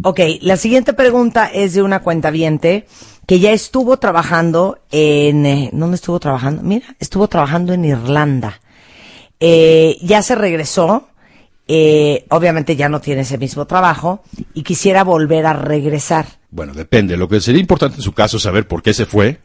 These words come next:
Speaker 2: o si renunció, si la despidieron, si fue cuestiones de visa, o no se aclimató, etcétera.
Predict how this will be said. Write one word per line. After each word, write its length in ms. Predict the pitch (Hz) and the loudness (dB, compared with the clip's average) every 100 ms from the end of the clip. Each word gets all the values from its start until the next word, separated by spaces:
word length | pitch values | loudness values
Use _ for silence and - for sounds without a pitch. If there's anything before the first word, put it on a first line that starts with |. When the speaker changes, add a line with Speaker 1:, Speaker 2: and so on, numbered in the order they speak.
| 85 | -18
Speaker 2:
o 100 | 69 | -14
si 300 | 76 78 73 | -12 -8 -6
renunció, 520 | 73 80 78 - 95 101 | -4 -4 -4 0 2 2
si 120 | 87 | 0
la 120 | 78 | -4
despidieron, 720 | 73 - 76 85 92 98 101 | -4 -6 -2 2 2 2 0
si 120 | - | -4
fue 160 | 80 90 | -6 -4
cuestiones 340 | 87 87 85 80 | -4 -4 -4 -4
de 80 | |
visa, 500 | 78 104 - 104 107 - - - | -2 -2 2 2 0 -4 -20 -18
o 180 | 78 78 | -8 -6
no 120 | 78 | -4
se 120 | 85 92 | -2 -2
aclimató, 720 | 82 76 76 - 98 107 107 | -4 -4 -4 2 2 2 -4
etcétera. 580 | 85 - 80 - - | -10 -8 -8 -10 -16